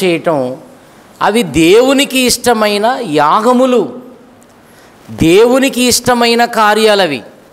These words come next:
దేవునికి ఇష్టమైన వాటిని మనం చేసి దేవుడున్న లోకాన్ని మనం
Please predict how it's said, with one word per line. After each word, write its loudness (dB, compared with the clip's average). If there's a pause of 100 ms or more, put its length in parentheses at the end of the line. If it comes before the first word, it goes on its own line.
(1300)
దేవునికి 2
ఇష్టమైన 0
వాటిని -2
మనం -2 (100)
చేసి -2 (380)
దేవుడున్న 2
లోకాన్ని -2
మనం -4